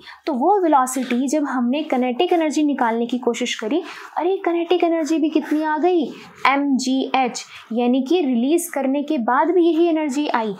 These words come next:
तो अगर पहले बिना energy release किए stored energy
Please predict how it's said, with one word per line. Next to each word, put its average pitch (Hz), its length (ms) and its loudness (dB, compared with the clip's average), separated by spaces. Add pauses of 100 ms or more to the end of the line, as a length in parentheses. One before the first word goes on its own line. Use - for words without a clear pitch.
(240)
तो 285 80 0
अगर 285 300 0 (1080)
पहले 262 480 2
बिना 254 600 0
energy 294 400 0
release 240 400 0
किए 214 180 -2
stored 269 400 2
energy 254 440 0